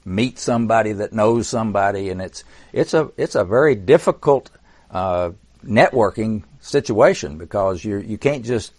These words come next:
snap your fingers and do it, and you're, unless you're really, really lucky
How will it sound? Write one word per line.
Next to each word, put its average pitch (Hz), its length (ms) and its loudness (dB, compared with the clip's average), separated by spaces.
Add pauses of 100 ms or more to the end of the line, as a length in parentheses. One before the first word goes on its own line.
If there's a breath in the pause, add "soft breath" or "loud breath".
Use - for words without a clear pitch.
(100)
snap 117 240 -2
your 95 100 -6
fingers 117 440 -2
and 95 160 -8
do 139 120 4
it, 120 120 2
and 95 160 -6
you're, 98 100 -6
unless 101 380 -6
you're 101 160 -4
really, 127 500 2
really 110 300 0
lucky 92 480 0